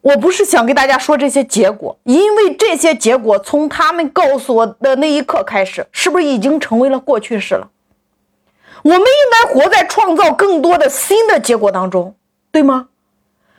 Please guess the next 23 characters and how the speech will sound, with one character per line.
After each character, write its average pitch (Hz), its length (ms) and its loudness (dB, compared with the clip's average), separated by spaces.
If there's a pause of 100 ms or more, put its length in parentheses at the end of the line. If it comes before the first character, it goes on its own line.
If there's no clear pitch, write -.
(120)
我 247 140 4
要 370 240 2
告 339 280 2
诉 302 120 -2
大 262 200 2
家 247 160 2
的 233 100 2
是， 226 180 -2
我 254 240 2
希 359 280 0
望 359 200 2
大 294 140 2
家 285 140 2
不 262 180 0
断 339 240 0
的 262 140 0
创 285 320 0
造 277 180 0
更 285 320 -2
多 269 160 0
的 247 100 -2
奇 220 380 -2
迹。 262 280 -2